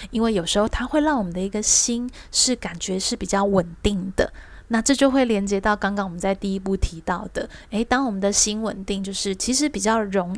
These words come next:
易，呃，可以保持住我们的对自己的自我价值的一种认可，比较不会像是说，诶，好像那个不确定感袭来，我的心就突然变得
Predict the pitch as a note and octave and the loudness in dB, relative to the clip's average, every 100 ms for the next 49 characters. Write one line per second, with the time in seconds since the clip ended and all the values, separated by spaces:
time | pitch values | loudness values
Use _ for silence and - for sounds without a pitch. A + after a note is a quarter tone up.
0 | - B3 A3+ C4 - - - - F#3+ F3+ | -8 -6 -6 -8 -16 -20 -20 -6 -4 -2
1 | - A#3+ - - - F#3+ F#3 A#3+ F3 E3+ | 2 2 2 -2 -2 -2 -2 -2 -2 -4
2 | E3+ F#3 F3+ - C4 C#4 C#4+ A3 G#3 F#3+ | -2 -2 -4 -2 0 0 -2 -2 -2 0
3 | - A#3+ F#3+ - G3+ G#3 F3+ F3+ F#3+ F3+ | 0 0 0 0 0 0 -2 -2 -2 -4
4 | F3 C4 G#3+ - - - - - - G3+ | 0 0 0 -6 -8 -8 -10 -18 -8 0
5 | C4 C4 A3 A#3+ B3 A#3+ A#3+ A#3+ A#3 A3+ | 2 4 4 2 2 0 0 -4 -2 -2
6 | G#3+ C#4+ C#4+ - - - G#3+ B3+ B3+ C4+ | 0 -2 -4 -12 -16 -8 -2 0 0 0
7 | B3+ A#3 G#3+ - C4+ B3+ A#3 F3+ F3 - | -2 -2 -4 0 -2 0 -4 -4 0 0
8 | - F#3 G3 F#3+ F#3 F#3 F#3+ - B3 B3 | 2 0 0 0 -2 -2 0 2 2 0
9 | B3 A#3+ A#3+ G#3+ G3+ A3+ G#3+ G3 G3 | -2 -2 -2 -2 -2 -2 -2 -2 -4